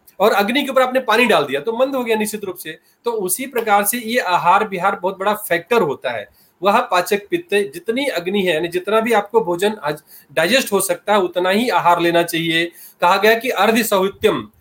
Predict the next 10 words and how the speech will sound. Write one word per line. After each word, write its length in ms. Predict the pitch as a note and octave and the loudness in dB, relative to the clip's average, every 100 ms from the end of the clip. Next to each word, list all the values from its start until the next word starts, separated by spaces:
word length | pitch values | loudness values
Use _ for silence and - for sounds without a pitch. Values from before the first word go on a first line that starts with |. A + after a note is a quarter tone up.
| _ - | _ -4
यानी 140 | F#3 | 0
ठोस 400 | G#3+ - G3+ C4+ | 0 -2 -6 -4
पदार्थ 520 | A3+ F3 D3+ D#3 F3 A#3 | -4 -4 -2 -2 -2 -8
सिर्फ 440 | - B3+ C#4 C4+ | -6 -8 -8 -8
अपनी 320 | D#3 - F#3+ A#3 | -8 -8 -6 -6
भूख 320 | D3+ G3+ G3+ | -4 -8 -4
का 80 | E3+ | -4
आधा 300 | E3 F3+ G#3+ | -2 2 4
लेना 220 | F#3 D#3 | 4 2
चाहिए, 440 | D3 A#2 A2 G#2 | -2 -10 -10 -12